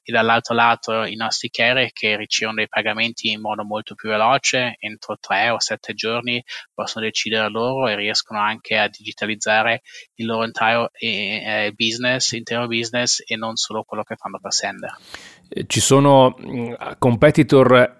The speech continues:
Speaker 2: anche extraeuropei, eh, in Cina, negli Stati Uniti. Eh, dal punto di vista del mercato c'è,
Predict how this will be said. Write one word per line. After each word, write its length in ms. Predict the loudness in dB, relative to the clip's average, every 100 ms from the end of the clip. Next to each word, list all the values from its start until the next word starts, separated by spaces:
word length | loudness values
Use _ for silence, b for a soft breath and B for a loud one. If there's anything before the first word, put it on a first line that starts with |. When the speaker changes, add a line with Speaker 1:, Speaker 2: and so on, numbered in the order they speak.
| _
Speaker 2:
anche 640 | 4 4 6 8 8 6 2
extraeuropei, 1300 | -2 -2 2 6 8 8 6 6 8 8 6 4 -2
eh, 140 | -10 -4
in 140 | -2
Cina, 680 | 2 6 6 8 8 6 6
negli 260 | 4 4 4
Stati 300 | 2 2 4
Uniti. 680 | 6 4 4 4 6 6 B B B B -4
Eh, 280 | 0 0 0
dal 260 | 2 2
punto 220 | 4 4
di 80 | 6
vista 240 | 6 6 4
del 160 | 6
mercato 1080 | 6 4 2 2 4 4 6 8 8 6 -2
c'è, 600 | -6 2 6 6 6 2